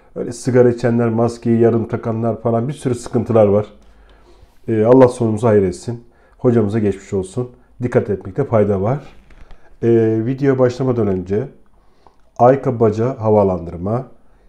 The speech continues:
Nafi Emir Doğrukul, Cihangir Görgülü, Ege Gonca Kurabiye, Emrah Kavuştu,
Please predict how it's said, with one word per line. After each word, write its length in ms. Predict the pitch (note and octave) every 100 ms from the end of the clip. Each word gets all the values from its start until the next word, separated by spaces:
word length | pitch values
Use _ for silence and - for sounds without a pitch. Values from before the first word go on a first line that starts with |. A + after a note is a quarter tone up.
| _
Nafi 380 | A2 A#2 A#2 A#2
Emir 540 | A#2+ A#2 G#2 F#2+ F2+ -
Doğrukul, 520 | G#2+ B2 B2 C3+ C#3 - - - -
Cihangir 720 | G#2 A2 A#2+ A2+ G#2 F#2 E2+
Görgülü, 580 | A2+ A2+ B2 C3+ C3+ C#3 C3+ _ - _ -
Ege 320 | A#2+ A#2 C3
Gonca 480 | A#2+ A2 G2+ F#2 F2+
Kurabiye, 560 | - A2+ A#2 A#2+ B2+ D3 - _ _ _ - -
Emrah 460 | A2 G#2+ A#2+ A#2+ -
Kavuştu, 640 | A#2 B2 B2 - C#3+ C#3+